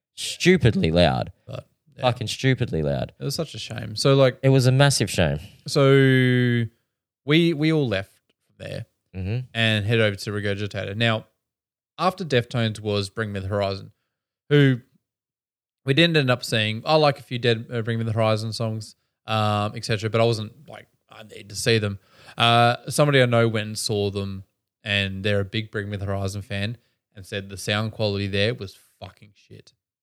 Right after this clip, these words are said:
Speaker 1: At Bring Me The Horizon as
Speaker 2: At Bring
Speaker 1: well.
Speaker 2: Me The Horizon as well.
Speaker 1: See, this is what confuses me, is, like, all these bands would have had their own sound engineers. They
Speaker 2: Yeah.
Speaker 1: would have flown their own sound engineers over with them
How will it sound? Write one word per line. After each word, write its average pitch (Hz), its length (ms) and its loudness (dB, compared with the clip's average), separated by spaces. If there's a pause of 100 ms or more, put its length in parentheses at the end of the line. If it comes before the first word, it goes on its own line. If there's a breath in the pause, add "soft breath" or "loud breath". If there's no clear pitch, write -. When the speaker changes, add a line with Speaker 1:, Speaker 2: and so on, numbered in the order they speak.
(420)
Speaker 1:
At 87 160 -6
Bring 92 160 0
Me 92 80 2
The 90 60 2
Horizon 87 400 2
as 78 100 -4
Speaker 2:
At - 20 -10
Bring 95 140 4
Speaker 1:
well. 85 40 2
Speaker 2:
Me 101 80 -2
The 98 100 -4
Horizon 98 380 -4
as 92 100 -12
well. 98 300 -10 (300)
Speaker 1:
See, 160 120 -2
this 196 200 0
is - 160 -8
what 151 160 -6
confuses 131 560 0
me, 85 200 -2
is, 85 140 -6
like, 98 260 0 (160)
all 156 260 4
these 123 340 2 (220)
bands 107 720 2 (1000)
would 117 140 6
have 104 80 4
had 104 160 4
their 101 140 2
own 92 160 2
sound 90 280 2
engineers. 82 480 -2 (220)
They 92 80 0
Speaker 2:
Yeah. 92 60 6
Speaker 1:
would 101 80 4
have 95 80 2
flown 107 340 2
their 107 120 2
own 95 160 0
sound 90 280 0
engineers 85 400 -2
over 80 220 0
with 78 160 -2
them 69 180 -6